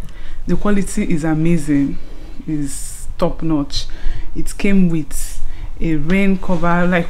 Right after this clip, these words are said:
when it's done, I'll just show you guys, give you guys a tour of my baby's cat. I'm so happy to think I gave the person, the seller of this package, I gave, I don't know whether it's a man or a woman, I gave the person,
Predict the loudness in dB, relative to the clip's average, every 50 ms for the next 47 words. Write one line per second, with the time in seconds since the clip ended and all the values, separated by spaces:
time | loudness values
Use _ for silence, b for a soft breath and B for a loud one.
0 | 0 4 6 6 6 4 4 0 -2 0 0 0 2 2 2 2 2 2 2 0
1 | 0 -2 -2 0 0 0 0 0 0 0 2 2 0 0 -2 -2 -2 -2 -2 -2
2 | -4 -4 -4 -4 -2 -2 -2 -2 0 0 0 0 0 0 -4 -4 -4 -4 -4 -2
3 | -2 0 0 -2 -2 0 0 0 0 2 0 0 0 0 0 -2 -2 0 -2 -4
4 | -4 -4 -4 -4 -2 -4 -4 -2 -2 -2 -2 -2 -2 -2 -2 -2 -4 -4 -4 B
5 | B B B B B B B B B B B 0 0 2 4 6 6 6 4 2
6 | 0 0 2 2 2 2 2 -2 -2 2 2 2 2 0 -2 -2 0 0 0 0
7 | 0 0 0 2 2 4 4 4 4 4 2 2 0 2 2 2 0 -2 -2 0
8 | 0 0 2 2 2 2 2 2 0 0 0 0 0 0 0 -2 -4 -4 -6 B
9 | B B B B B B B B B B B 0 2 2 4 4 4 4 4 4
10 | 4 4 4 2 2 2 2 2 2 2 2 4 4 4 2 2 2 4 2 2
11 | 2 2 0 0 0 0 0 -2 -2 -2 -2 -2 0 0 2 2 2 2 0 -2
12 | -4 -4 -4 -4 -4 -4 -2 0 0 0 0 0 -4 -4 -4